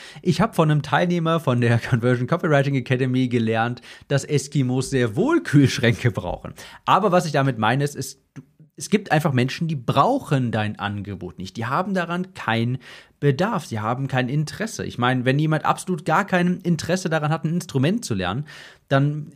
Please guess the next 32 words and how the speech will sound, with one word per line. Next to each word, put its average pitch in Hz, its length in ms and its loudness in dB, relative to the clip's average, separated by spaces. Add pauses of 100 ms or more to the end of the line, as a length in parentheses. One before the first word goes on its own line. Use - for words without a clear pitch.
wird 151 260 -2
auch 160 120 0
die 151 100 -2
beste 185 340 2
Copy 185 280 0
ihn 156 100 0
nicht 180 180 -2
davon 160 240 0
überzeugen, 139 680 0
dass 139 160 2
er 147 60 0
jetzt 139 200 0
in 139 100 -2
dein 127 180 0
Klaviertraining 120 680 0
investieren 85 500 -10
sollte. - 240 -16 (180)
Er 127 80 -8
braucht 123 320 2
es 113 100 -6
halt - 180 -14
einfach - 260 -18
nicht. - 200 -20 (380)
Grund 196 280 4
Nummer 147 220 2
zwei 151 320 2
ist, 220 320 -6 (220)
er 151 80 -8
kann 170 280 -4
sich 180 160 -6
die 170 100 -4
Investition 151 840 -2